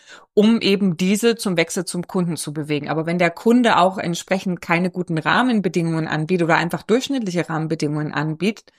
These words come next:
bietet, dann wird's entsprechend schwer, diese Kandidaten auch für unseren Kunden zu begeistern. Also das heißt, hier die Aufgabe, also das Erste, was wir gesagt haben, erstmal als Aufgabe, das Anforderungsprofil zu reflektieren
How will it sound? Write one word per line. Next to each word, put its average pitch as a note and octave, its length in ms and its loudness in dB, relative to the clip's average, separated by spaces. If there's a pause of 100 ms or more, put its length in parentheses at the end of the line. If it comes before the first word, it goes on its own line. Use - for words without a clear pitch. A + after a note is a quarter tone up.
(280)
bietet, G#3 400 2 (340)
dann F3+ 240 4
wird's F3+ 240 2
entsprechend F3 580 -6
schwer, E3 440 0 (360)
diese F3+ 220 2
Kandidaten F3+ 800 0 (260)
auch E3+ 160 2
für F#3+ 160 -2
unseren E3 380 -2
Kunden E3 340 -4
zu E3 180 -4
begeistern. F3 760 -2 (340)
Also E3+ 200 2
das E3+ 240 -2
heißt, F3+ 280 2
hier A3 320 2
die G3+ 140 2
Aufgabe, F#3+ 560 4
also E3+ 120 4
das E3 140 -2
Erste, F#3+ 320 0
was F#3 180 0
wir F#3 120 0
gesagt F3 380 0
haben, F3 240 2
erstmal F3 320 -2
als D#3+ 140 -4
Aufgabe, E3+ 460 0
das D#3+ 160 -6
Anforderungsprofil F#3 1400 0
zu - 140 -6
reflektieren G3 920 0